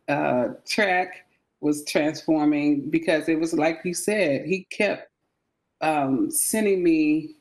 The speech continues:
seeds or, or just watering that seed. But I do believe, like, God had to orchestrate that. There was no way that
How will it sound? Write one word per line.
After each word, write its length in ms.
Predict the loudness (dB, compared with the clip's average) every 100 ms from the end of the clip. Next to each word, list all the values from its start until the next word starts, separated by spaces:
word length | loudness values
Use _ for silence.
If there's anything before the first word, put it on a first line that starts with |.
| _
seeds 720 | -8 -2 0 2 2 2 0
or, 200 | 0 0
or 80 | 0
just 240 | 0 -4 -2
watering 560 | 2 2 2 2 2
that 160 | 2 -2
seed. 560 | -2 0 0 -2 -6 -10 _ _ _ _
But 120 | -2 0
I 100 | 0
do 200 | 0 0
believe, 380 | 0 2 2 0
like, 260 | 0 0 -2
God 440 | 0 2 0 -2 -8 -14
had 300 | -4 -4 -2
to 100 | -2
orchestrate 600 | -2 -2 -4 0 -2 0
that. 140 | 0
There 120 | 0
was 100 | 0
no 140 | 0 0
way 260 | 0 0
that 380 | 2 0 -2 -8